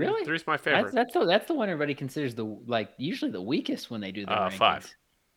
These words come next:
Speaker 1: Oh,
Speaker 2: Five is
Speaker 1: yeah,
Speaker 2: the
Speaker 1: except, except that they je-, didn't they retcon, uh, like, five no longer exists?
Speaker 2: No, no, no,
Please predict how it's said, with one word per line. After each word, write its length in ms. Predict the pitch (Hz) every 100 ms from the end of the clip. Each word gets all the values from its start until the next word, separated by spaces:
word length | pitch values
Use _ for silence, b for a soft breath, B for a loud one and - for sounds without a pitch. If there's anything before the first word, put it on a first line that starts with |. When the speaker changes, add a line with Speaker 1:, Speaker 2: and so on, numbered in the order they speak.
| _ _ _ _ _ _ _ _ _ _ -
Speaker 1:
Oh, 40 |
Speaker 2:
Five 120 | 135 120
is 60 |
Speaker 1:
yeah, 100 | 117
Speaker 2:
the 60 | 98
Speaker 1:
except, 280 | - 147 160
except 300 | - 180 151
that 100 | 143
they 120 | 147
je-, 300 | 123 135 135
didn't 240 | 131 156
they 140 | 160 151
retcon, 760 | 127 139 147 139 135 113 107 107
uh, 300 | 123 113 110 110
like, 200 | 113 -
five 320 | 120 120 123
no 140 | 117
longer 220 | 117 113
exists? 520 | 104 107 113 113 - - b b
Speaker 2:
No, 200 | 147 139 - -
no, 100 |
no, 60 | 160